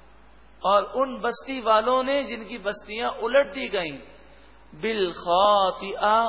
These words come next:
انہوں نے گناہ کیے، وہ گناہوں کو لائے، وہ نئے نئے گناہوں کے انداز کو لائے۔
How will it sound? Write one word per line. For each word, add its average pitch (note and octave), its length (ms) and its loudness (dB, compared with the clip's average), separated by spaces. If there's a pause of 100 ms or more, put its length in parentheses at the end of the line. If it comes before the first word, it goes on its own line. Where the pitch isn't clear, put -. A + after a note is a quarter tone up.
انہوں F#3+ 260 -4
نے G3 160 -8 (100)
گناہ G#3+ 280 -2
کیے، D#3+ 520 -8 (960)
وہ G#3+ 120 -2
گناہوں G#3+ 500 0
کو G#3+ 160 -4
لائے، F#3 540 2 (760)
وہ A3 160 -6
نئے G#3 540 0
نئے G#3+ 400 -4
گناہوں G3 420 -2
کے G3+ 140 -10 (100)
انداز F3+ 440 -2 (160)
کو G#3 100 -8
لائے۔ D3+ 360 -4